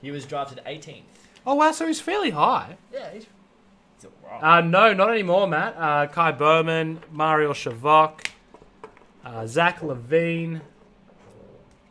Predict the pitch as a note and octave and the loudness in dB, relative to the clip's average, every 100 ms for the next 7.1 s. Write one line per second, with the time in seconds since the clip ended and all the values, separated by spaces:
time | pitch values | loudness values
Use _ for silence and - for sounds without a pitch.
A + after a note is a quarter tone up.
0 | _ _ _ _ _ - - - B2 A#2 | _ _ _ _ _ -20 -20 -20 -14 -12
1 | A2+ A2 A2+ A2+ _ _ _ C#3 C3 E3 | -12 -14 -16 -20 _ _ _ -10 -4 -4
2 | D3+ D3 D3 C3+ B2+ A2+ C3+ E3 E3+ E3+ | -2 -4 -2 -2 -6 -6 -4 -2 -2 -2
3 | E3+ E3 D#3+ - _ _ _ _ _ _ | -2 -4 -8 -18 _ _ _ _ _ _
4 | _ _ - - _ _ _ - D#3 D#3+ | _ _ -20 -20 _ _ _ -4 2 4
5 | D#3+ D#3+ D#3+ D#3+ D#3 C#3+ - - B2 A2+ | 4 2 0 0 -2 -6 -14 -14 -12 -10
6 | A#2 A2+ A2+ A#2+ B2+ - C3+ D#3 D3+ D3 | -8 -8 -10 -12 -14 -10 -4 -2 -2 -2